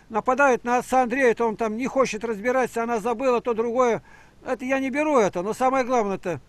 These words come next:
чтоб проповедовали. У него там Слово Божие, это не дождешься где. Больше всех упоминает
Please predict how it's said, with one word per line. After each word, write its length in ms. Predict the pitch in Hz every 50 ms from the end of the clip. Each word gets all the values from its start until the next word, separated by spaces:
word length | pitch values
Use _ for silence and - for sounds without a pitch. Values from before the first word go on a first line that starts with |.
| - - - - -
чтоб 220 | - - 226 220 -
проповедовали. 760 | - 247 247 - 262 269 277 302 285 233 160 185 170 165 214
У 100 | 247 277
него 160 | 285 285 269
там 180 | - 254 226 180
Слово 300 | - - 269 262 254 254
Божие, 360 | 226 285 285 233 170 220 214
это 220 | 196 - 214 185 143 - - _ - _ _ _ - - _ _ _ _ _ _ _ _ _ _ _ _ _ _ _ _ _ _ _ _ _ _ _ _ _ _ _ _ _ _ -
не 140 | 170 220 233
дождешься 560 | 247 240 202 202 254 220 180 - - 190 170
где. 260 | 151 147 147 123 101 - - _ _ _ _ _ _ _ _ _ _
Больше 400 | - 147 220 311 311 220 - 220
всех 320 | 214 - - 285 277 - -
упоминает 640 | 226 - 240 226 220 226 233 269 277 262 226 -